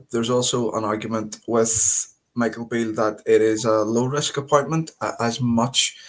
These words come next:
as, uh, as something like that exists. Uh, he knows the club, he knows the league,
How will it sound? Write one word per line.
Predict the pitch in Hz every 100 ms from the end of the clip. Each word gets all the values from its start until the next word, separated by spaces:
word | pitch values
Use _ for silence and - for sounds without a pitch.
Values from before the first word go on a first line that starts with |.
| - _ -
as, | 107 107 104 104 104 107 - - - - - _ _ -
uh, | 107 110 113
as | 107 - -
something | - 123 117 - 117
like | 117
that | 113 110
exists. | 113 110 151 - - - - - - - _
Uh, | 120 120 120 113 113
he | 135 123
knows | 123 123 -
the |
club, | 123 - 143 147 147
he | 139
knows | 120 117 120
the |
league, | 117 139 156 -